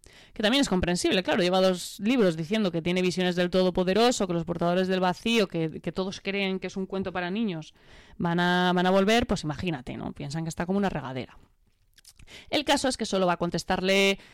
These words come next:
Taravangian de Karbrand, que si recordáis es la ciudad-estado en la que estaba Salan en el Camino de los Reyes y es el rey loco que contrató al asesino de Blanco porque cree en algo llamado el diagrama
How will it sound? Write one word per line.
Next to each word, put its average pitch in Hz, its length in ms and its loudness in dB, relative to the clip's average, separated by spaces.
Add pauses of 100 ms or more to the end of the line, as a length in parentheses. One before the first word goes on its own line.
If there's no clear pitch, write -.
(200)
Taravangian 240 720 2
de 175 360 2
Karbrand, 202 440 2
que 208 140 -2
si 302 120 -2
recordáis 233 760 0
es 190 260 2
la 190 100 -2
ciudad-estado 190 600 0
en 277 80 2
la 226 100 -2
que 170 60 -10
estaba 165 240 -2
Salan 185 360 0
en 208 100 0
el 175 60 -2
Camino 165 300 -2
de 175 100 2
los 175 100 2
Reyes 226 480 0 (120)
y 240 180 0
es 208 180 0
el 196 100 -2
rey 175 240 -2
loco 190 380 2
que 185 140 -6
contrató 170 480 -2
al 170 80 0
asesino 175 440 0
de 175 80 2
Blanco 202 480 2 (520)
porque 277 580 4
cree 214 280 4
en 208 100 6
algo 214 240 4
llamado 185 260 4
el 190 80 2
diagrama 269 560 4